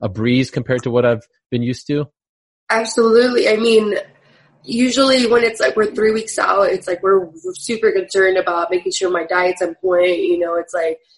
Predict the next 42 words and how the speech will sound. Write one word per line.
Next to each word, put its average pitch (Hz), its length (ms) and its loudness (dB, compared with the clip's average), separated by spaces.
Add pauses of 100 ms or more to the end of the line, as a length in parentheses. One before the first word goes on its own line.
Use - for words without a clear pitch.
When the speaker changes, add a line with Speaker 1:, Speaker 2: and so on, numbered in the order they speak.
(140)
Speaker 2:
we 190 60 -2
have 202 120 -2
to 190 80 -12
be 190 140 2
really 185 220 4
strict, 185 540 0
and 170 120 -2
it's 170 260 -8
like, 165 300 -6 (320)
it's 196 140 0
just 240 140 -6
another 240 240 4
stress. 175 520 -2 (100)
And 190 140 -2
then 185 300 -2
with 190 240 -2 (120)
fly-, 196 240 -4
at 190 140 -4
the - 60 -20 (100)
flyweight 220 280 2
division, 180 420 -4
I 196 120 -4
can 247 140 -10
train 196 300 -2
hard 175 280 -4 (380)
all 190 220 4
the 185 80 2
way 180 240 2
through, 180 460 0
you 175 140 0
know, 165 300 -2
till 170 160 -2
the 170 140 -2
last 170 400 -2
week 180 220 -4
of, 165 140 -8 (160)
of, 151 120 -6 (300)
you 175 140 2
know, 165 100 0
the 165 100 -2
camp. 190 460 -4
So, 175 500 -2